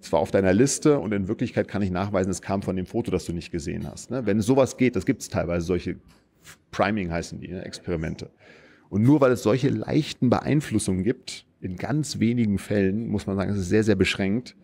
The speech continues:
haben die dann daraus gemacht, dann ist man ja immer beeinflussbar, immer manipulierbar, ne? Der manipulierbare Mensch. Das ist einfach eine Übertreibung. Ist, glaube ich, auch oft so eine Verkaufsstrategie für Bücher, ne? So, es gibt hunderte von solchen Büchern, die heißen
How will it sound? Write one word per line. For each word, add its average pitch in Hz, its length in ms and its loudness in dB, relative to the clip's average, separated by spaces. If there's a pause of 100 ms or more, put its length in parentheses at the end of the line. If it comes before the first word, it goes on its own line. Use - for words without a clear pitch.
(300)
haben 110 160 2
die 110 80 2
dann 98 140 4
daraus 95 320 2
gemacht, 98 540 -2
dann 101 180 2
ist - 140 -4
man 101 80 2
ja 85 80 0
immer 92 340 -2
beeinflussbar, - 640 -2
immer 107 160 4
manipulierbar, 90 800 0
ne? 113 160 -2
Der 92 100 2
manipulierbare 87 680 2
Mensch. 82 380 -4 (340)
Das 92 140 2
ist 87 60 -2
einfach 98 180 0
eine 95 80 4
Übertreibung. 85 640 0 (460)
Ist, - 180 -6
glaube 95 140 2
ich, 92 100 -4
auch - 100 -8
oft - 200 -4
so 101 80 -2
eine 85 260 -2 (240)
Verkaufsstrategie 92 800 0
für 92 140 -4
Bücher, 85 420 -2
ne? 120 200 -2
So, 85 320 -2 (380)
es - 80 -18
gibt 107 200 0
hunderte 139 340 4
von 104 180 -2
solchen 92 260 2
Büchern, 101 260 0
die 90 120 0
heißen 90 640 0